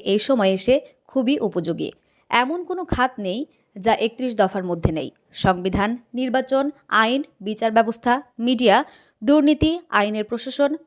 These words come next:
ধর্ম, প্রাকৃতিক সম্পদ, জাতীয় স্বার্থ, প্রতিরক্ষা, মুক্তিযোদ্ধা, নারী, প্রশাসন, স্বাস্থ্য, কৃষি, সড়ক,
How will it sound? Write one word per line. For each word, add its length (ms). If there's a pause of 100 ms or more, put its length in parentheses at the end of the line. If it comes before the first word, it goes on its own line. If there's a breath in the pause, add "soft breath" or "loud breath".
(140)
ধর্ম, 300 (560 soft breath)
প্রাকৃতিক 400
সম্পদ, 340 (340)
জাতীয় 380
স্বার্থ, 320 (300)
প্রতিরক্ষা, 580 (320)
মুক্তিযোদ্ধা, 600 (300)
নারী, 380 (240)
প্রশাসন, 480 (340 loud breath)
স্বাস্থ্য, 460 (240)
কৃষি, 380 (300 soft breath)
সড়ক, 420